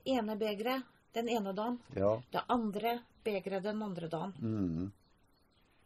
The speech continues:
Speaker 2: Riktig.
Speaker 1: Annenhver gang.
Speaker 2: Ja.
Speaker 1: Og så skulle jeg bare ha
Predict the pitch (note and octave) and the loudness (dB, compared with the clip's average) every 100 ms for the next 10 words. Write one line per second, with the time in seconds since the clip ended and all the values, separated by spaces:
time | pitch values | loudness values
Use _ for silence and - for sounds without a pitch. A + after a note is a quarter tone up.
0 | - - F2+ D#3+ - A3+ G3 F3 F#3 F#3 | -20 -4 -2 -2 0 2 4 2 2 2
1 | F#3+ F#3+ - G#2 F#2 D#2+ D#2+ G3+ G#3 G#3+ | 2 0 -2 2 2 2 -4 -4 -2 -2
2 | G3+ G#3+ G#3 G#3 G3+ F#3+ G3+ | 0 0 0 0 0 -2 -4